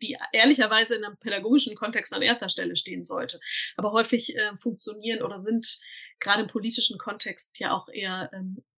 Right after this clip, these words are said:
andere Argumentationslinien überzeugender. Also wir werden immer wieder diese gleichen Schwierigkeiten haben, wenn wir uns damit nicht auseinandersetzen. Und ich glaube, das ist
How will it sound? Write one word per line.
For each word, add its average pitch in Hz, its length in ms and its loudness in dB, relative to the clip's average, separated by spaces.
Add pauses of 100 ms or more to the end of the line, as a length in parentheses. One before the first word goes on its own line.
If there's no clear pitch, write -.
(100)
andere 196 380 0
Argumentationslinien 196 1200 8
überzeugender. 185 760 -2
Also 226 340 2 (1080)
wir 233 100 6
werden 254 220 8
immer 269 260 8
wieder 247 240 0
diese 226 360 0
gleichen 240 360 2
Schwierigkeiten 208 800 0
haben, 208 120 -12
wenn 208 100 -16
wir 214 60 -14
uns 202 160 0
damit 214 300 2
nicht 208 160 -8
auseinandersetzen. 196 680 -2
Und 208 120 -6
ich 233 140 -4
glaube, 269 380 8
das 247 240 6
ist 262 120 2